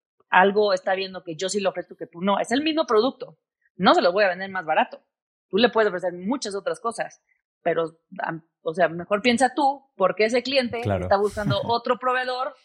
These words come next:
Speaker 1: que tú directamente". Se quedó callado y dije, "No, a ver si no me cuelga el teléfono". Me dijo, "Tienes toda la razón, Maribel, voy a,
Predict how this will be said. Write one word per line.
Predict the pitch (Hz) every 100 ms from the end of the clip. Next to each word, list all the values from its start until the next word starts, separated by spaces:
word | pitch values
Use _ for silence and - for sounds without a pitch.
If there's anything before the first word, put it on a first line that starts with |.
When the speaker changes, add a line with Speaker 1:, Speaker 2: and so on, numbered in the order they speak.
| _ _ -
Speaker 1:
que | 202 185 _ -
tú | 208 190
directamente". | 190 185 202 208 233 190 160 160 _ _ _ _ _ _ _
Se | -
quedó | 175 185
callado | 180 175 180
y | 175
dije, | 175
"No, | 175 175
a |
ver | 170
si | - 180
no | 170
me | 165
cuelga | 170 165
el | 165
teléfono". | 156 165 202
Me | 202
dijo, | 185 196
"Tienes | 226 240
toda | 240
la | 214
razón, | 175 202
Maribel, | 185 156 156
voy | 175 175
a, | 175